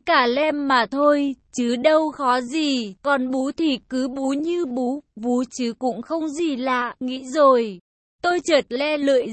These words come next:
ra liếm trên bờ lông bà, tôi chả thấy mùi vị gì ngay đó cả. Tôi thay đổi vị trí liếm, tôi hơi xít chiếc lưỡi ra một chút, liếm ngay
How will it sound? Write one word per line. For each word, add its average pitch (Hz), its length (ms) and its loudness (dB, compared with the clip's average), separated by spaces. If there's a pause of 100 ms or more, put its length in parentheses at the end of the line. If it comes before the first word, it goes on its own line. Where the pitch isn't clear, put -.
ra 294 220 2
liếm 262 420 2
trên 320 320 -2
bờ 262 260 6
lông 311 440 0
bà, 254 380 4
tôi 311 260 -2
chả 311 200 2
thấy 233 300 -2
mùi 285 420 -4
vị 240 200 0 (120)
gì 302 160 -2
ngay 302 300 -4
đó 240 360 2
cả. 247 480 0
Tôi 330 280 2
thay 294 240 -4
đổi 226 360 2 (100)
vị 254 260 -2
trí 233 300 -4
liếm, 247 300 2 (260)
tôi 339 240 2
hơi 330 340 0 (120)
xít 339 240 -2
chiếc 349 260 -4
lưỡi 277 280 2 (140)
ra 311 220 4
một 277 260 2 (100)
chút, 339 300 -4
liếm 254 400 2
ngay 320 240 -4